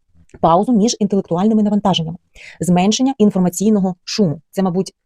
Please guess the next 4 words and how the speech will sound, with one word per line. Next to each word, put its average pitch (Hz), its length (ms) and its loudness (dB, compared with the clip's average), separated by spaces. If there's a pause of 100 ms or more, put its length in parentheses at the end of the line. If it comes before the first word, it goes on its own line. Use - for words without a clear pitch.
(100)
задачка 175 440 0 (220)
з 156 160 -10
зірочкою. 156 360 -4 (540)
Іноді 247 360 0